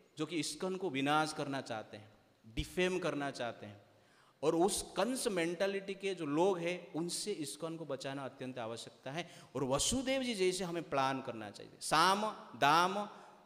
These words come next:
दंड, वेद, ये चार प्रकार वे से इस्कॉन को हम बचाएंगे तो क्या होगा,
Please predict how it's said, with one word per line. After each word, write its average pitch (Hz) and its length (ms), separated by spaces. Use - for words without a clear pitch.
दंड, 190 380
वेद, 160 840
ये 160 80
चार 180 420
प्रकार 214 340
वे 175 200
से 175 120
इस्कॉन 226 420
को 240 100
हम 190 120
बचाएंगे 156 520
तो 160 120
क्या 156 200
होगा, 160 240